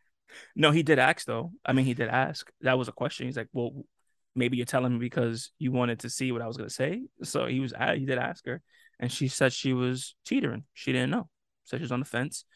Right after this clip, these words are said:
and he was like, "Well, listen." He put the shit in perspective. He's like, "She is a pretty girl. Don't get me wrong. She's very pretty, but she's not, she's not the baddest of chicks he's ever been with, right?"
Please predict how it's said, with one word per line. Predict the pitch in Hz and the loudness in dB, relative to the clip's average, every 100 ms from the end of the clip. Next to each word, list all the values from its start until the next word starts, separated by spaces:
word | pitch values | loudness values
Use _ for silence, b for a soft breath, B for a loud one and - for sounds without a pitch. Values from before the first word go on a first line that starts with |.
| b b b - | b b b 0
and | |
he | 123 | 2
was | 127 117 | 2 -2
like, | 117 | 0
"Well, | 117 120 | 2 2
listen." | 120 - - - - | 0 -2 -6 -10 -10
He | - 147 | -4 -2
put | - 151 | 0 -2
the | - | -2
shit | 151 | -2
in | 143 | -2
perspective. | 135 - 165 135 131 | -4 -4 -4 -4 -4
He's | 123 123 | -2 0
like, | 117 - _ _ - | -2 -2 _ _ -4
"She | - | 4
is | 156 | 4
a | 123 | 4
pretty | - 110 | -4 -6
girl. | 95 104 | -8 -8
Don't | 151 | -2
get | 120 | 0
me | |
wrong. | 117 113 | 0 -2
She's | 127 117 | -4 -2
very | 113 | -4
pretty, | - - - b b - | -4 -12 -12 b b 0
but | 127 117 - _ - | 2 2 -2 _ -8
she's | - 127 | -2 0
not, | 127 127 123 _ _ _ _ _ _ _ _ | 2 0 -2 _ _ _ _ _ _ _ _
she's | - 156 | -4 0
not | 156 147 - | 4 2 4
the | 139 120 | 4 4
baddest | 120 117 117 120 | 4 2 0 -4
of | |
chicks | - 123 | -4 -6
he's | - 123 | -4 -2
ever | 120 | -2
been | 107 98 | -4 -10
with, | - - _ - | -12 -16 _ -10
right?" | 123 123 | -6 -6